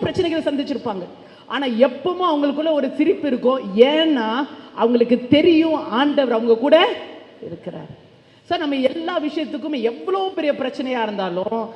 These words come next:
"கர்த்தருக்குள் எப்பொழுதும் சந்தோஷமா இருங்கள், சந்தோஷமா இருங்கள்" என்று மறுபடியும் உங்களுக்கு ஒரு சிறைசாலையிலிருந்து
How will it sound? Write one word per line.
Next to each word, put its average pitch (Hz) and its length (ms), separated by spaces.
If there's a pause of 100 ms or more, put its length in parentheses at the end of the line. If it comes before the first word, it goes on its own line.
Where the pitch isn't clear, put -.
(160)
"கர்த்தருக்குள் 285 480
எப்பொழுதும் 294 540
சந்தோஷமா 285 420
இருங்கள், 277 340
சந்தோஷமா 285 460
இருங்கள்" 277 180
என்று 269 220
மறுபடியும் 285 420
உங்களுக்கு 294 520 (840)
ஒரு 185 180
சிறைசாலையிலிருந்து 311 1000